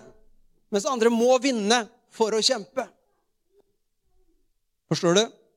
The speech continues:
Jeg bare elsker ordspill. Jeg bare satt for meg selv, og det her er jo genialt, Ruben. Midt på natta, han satt her, og, oh, mye greier. Men jeg,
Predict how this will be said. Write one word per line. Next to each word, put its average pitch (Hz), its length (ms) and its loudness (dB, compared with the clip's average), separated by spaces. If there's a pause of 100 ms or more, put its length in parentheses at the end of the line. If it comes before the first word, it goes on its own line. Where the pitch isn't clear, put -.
(1200)
Jeg 135 160 -8
bare 147 160 -4
elsker 139 240 -6
ordspill. 135 460 -4
Jeg 135 80 -2
bare 131 100 -4
satt 120 140 -12
for 131 100 -8
meg 127 80 -6
selv, 131 220 -8
og - 20 -20
det 123 160 -6
her 135 140 -4
er - 20 -6
jo 110 60 -10
genialt, 131 640 0
Ruben. - 300 -16 (1500)
Midt - 180 0
på 160 80 -2
natta, 147 300 -2
han 147 80 -2
satt 147 260 -2
her, 131 160 0
og, 117 160 -6
oh, 135 360 -6 (180)
mye 143 180 0
greier. 147 300 0 (1600)
Men 202 140 6
jeg, 220 160 -2